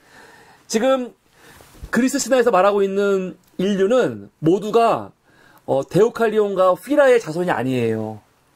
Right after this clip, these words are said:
데우칼리온과 피라의 자손은 누구냐면 지금의 그리스인들이고, 나머지 인류는 다 누구냐? 이 돌멩이의 자손들. <laughs> 어, 돌멩이의 자손들. 중국,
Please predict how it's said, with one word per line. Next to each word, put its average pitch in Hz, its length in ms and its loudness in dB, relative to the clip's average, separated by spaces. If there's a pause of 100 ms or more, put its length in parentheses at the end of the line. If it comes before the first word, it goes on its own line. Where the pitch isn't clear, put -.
(420)
데우칼리온과 214 800 0
피라의 262 380 2
자손은 185 320 -4
누구냐면 170 520 0 (260)
지금의 220 360 -2
그리스인들이고, 185 960 -2 (400)
나머지 247 460 0
인류는 220 360 -4
다 180 120 -4
누구냐? 160 580 -2 (400)
이 170 80 -6
돌멩이의 214 520 -2
자손들. 120 460 -6 (680)
<laughs> - 1300 -12
어, 196 160 -4
돌멩이의 196 420 -2
자손들. 113 380 -10 (720)
중국, 254 540 -2